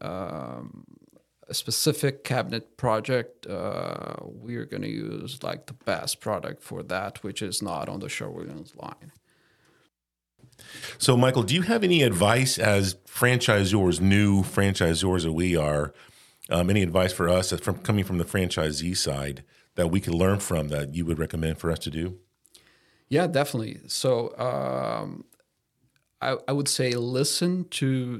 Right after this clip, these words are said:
Speaker 1: to the franchisees because they are on the front. You guys run the operations, but if you step out of that and you just have franchisees, it's, it's gonna be a little bit hard to understand the needs, uh,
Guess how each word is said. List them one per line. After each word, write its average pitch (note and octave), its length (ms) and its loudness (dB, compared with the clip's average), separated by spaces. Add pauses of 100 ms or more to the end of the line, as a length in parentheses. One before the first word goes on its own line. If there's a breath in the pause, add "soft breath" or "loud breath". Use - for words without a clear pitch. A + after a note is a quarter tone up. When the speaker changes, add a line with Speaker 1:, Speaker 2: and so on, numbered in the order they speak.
(100)
Speaker 1:
to - 140 -6
the G#2+ 100 -6
franchisees D3+ 800 -4
because A#2+ 440 -4
they A#2+ 200 -2
are A2+ 120 -2
on G2 220 -6
the - 60 -12
front. B2+ 480 -6 (120)
You C#3 240 0
guys A#2+ 600 0
run C#3 300 0
the A#2 100 -2
operations, A2+ 840 -6 (380 soft breath)
but C3 120 0
if D3+ 120 0
you D3 80 2
step - 400 -2
out A#2 160 -2
of G#2 140 -6
that G2 440 -8
and B2 200 -10
you A2+ 120 -8
just A#2 280 -6
have F#2 160 -8
franchisees, A#2 880 -6
it's, A2+ 240 -6
it's A2 200 -4
gonna A#2+ 180 -2
be A#2 160 -6
a A2+ 80 -2
little A#2+ 240 -4
bit - 320 -10 (200)
hard C#3 280 2
to A2 100 -6
understand G#2+ 480 -4
the A2 100 0
needs, A#2 840 -2 (640 soft breath)
uh, E2+ 420 -2